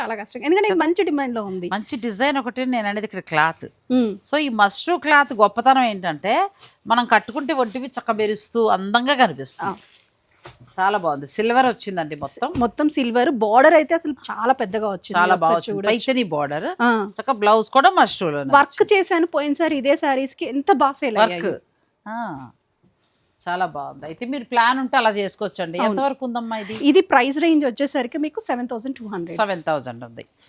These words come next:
Speaker 2: సెవెన్ థౌజండ్ దాకా ఈ శారీ ఉందండి. ఇది వచ్చి
Speaker 1: ప్యూర్
Speaker 2: మనకి
Speaker 1: రెడ్
Speaker 2: ఆ.
Speaker 1: and పింక్.
Speaker 2: రెండు బాగున్నాయి.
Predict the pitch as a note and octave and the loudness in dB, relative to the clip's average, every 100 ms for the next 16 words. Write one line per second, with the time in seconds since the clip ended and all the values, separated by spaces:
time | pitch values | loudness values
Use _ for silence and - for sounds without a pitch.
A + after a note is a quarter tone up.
0 | _ - B3+ C4 D4 C#4 C4 B3+ A#3+ A#3 | _ 0 2 2 2 0 0 -2 -2 -4
1 | C#4+ C4 G3 F3 F3 D#3 C#3+ F3 E4+ C4 | -6 0 4 4 2 -6 -8 -8 -6 -4
2 | C#4 E4 D4+ D4 C#4 C#4 A#3 G3 G3 C4+ | -4 0 4 6 6 4 0 -2 -4 -6
3 | C#5 _ _ - D#3+ C#3+ B2+ A2+ - F4 | -6 _ _ -4 -2 0 -2 -4 0 0
4 | A4+ E4+ B3+ A3+ G3+ - _ _ G3+ A3 | 0 0 0 0 -6 -10 _ _ -6 -2
5 | D#4 B3 C3 A#2+ B2 | -2 0 -2 -6 -12